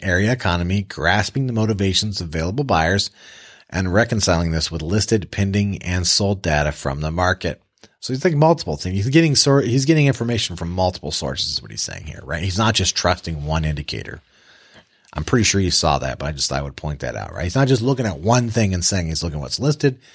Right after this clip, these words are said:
He's looking at what's sold. He's talking to buyers and how they're seeing value. Um, he's p-, all this to project into the future, right? The, so basically, the more information you have, the better. Patterns will emerge and require interpretation. Sometimes they're obvious,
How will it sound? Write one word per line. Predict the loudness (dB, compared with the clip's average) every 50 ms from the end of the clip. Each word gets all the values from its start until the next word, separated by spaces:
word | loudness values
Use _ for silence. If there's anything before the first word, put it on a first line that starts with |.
| -20 -20 -20 -20 _ _
He's | -14 -12
looking | -12 -12 -14
at |
what's | -8 -4 0
sold. | 4 6 6 8 8 6 6 4 0 -6 _ _ _ -20 -20 _ _ _ _ _ _ _
He's | -12 -10 -10 -10 -10 -12 _ _ -6
talking | -6 -4 -4 -6 -8
to | -10
buyers | -6 -2 2 2 4 4 4 4 4 2 2 2 0
and | -2 -6 -8
how | -10 -12 -12
they're | -10 -8
seeing | -8 -8 -8 -8 -10 -8
value. | -6 -2 -2 0 0 0 -2 -2 -2 -4 -4 -4 -6 -6 -8 -10 -12 -14 -20
Um, | -20 -20 -20 -20 -18 -16
he's | -14 -14 -14
p-, | -16 -18 -20 _ -14 -12 -10 -4 2
all | 4 6 6 6
this | 4 2 -2 -4
to | -4 -8
project | -8 -6 -4 -6 -6 -6
into | -8 -10 -10
the | -12 -12
future, | -12 -14 -14 -14 -16 -18 -16 -10
right? | -6 -6 -6 -6 -8 _ _ _ _ _ _ _ _ _ _ _ _ _ _ _ _ _ _ _ _ _
The, | 0 0 2 2
so | 4 4 6
basically, | 6 6 6 6 4 4
the | 4 2
more | 2 2 2 2 2
information | 0 -2 -4 -4 -4 -4 -4 -4 -2
you | -2 -2
have, | -2 -2 -2 -4 -6
the | -8 -10
better. | -10 -12 -12 -12 -10
Patterns | -4 2 4 4 6 6 4 2 2 0
will | -2 -2
emerge | -2 -2 -2 -2 -2 -4 -4 -6
and | -4 -4
require | -4 -4 -2 -2 -2 -2 -2
interpretation. | -4 -6 -8 -8 -8 -8 -6 -4 -4 -2 -4 -4 -4 -4
Sometimes | -2 -2 0 0 2 2 4 4 4 4 4
they're | 2 2 2
obvious, | 2 2 2 2 2 2 0 -2 -2 0 0 -2 -2 -4 -6